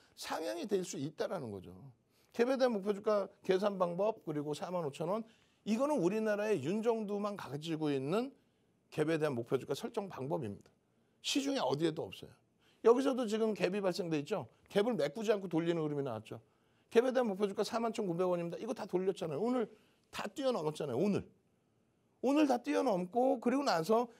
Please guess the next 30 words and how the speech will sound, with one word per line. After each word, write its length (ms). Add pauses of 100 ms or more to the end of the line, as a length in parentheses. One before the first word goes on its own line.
(140)
이것이 380
그러면은 360
목표 280
끝이냐? 460
조금 280
전에 160
사만 300
오천 220
원도 220
있고, 240
또 260 (580)
주봉 280
기준에서 680 (220)
재차 500 (500)
여러분들께 520
유월 320
이십팔 360
일 100
날 100
잡아드린 440
거예요. 140 (320)
유월 460
이십팔 460
일 100
기준입니다. 440
사만 320
칠천 360
원. 60 (920)
주봉 300
기준에. 280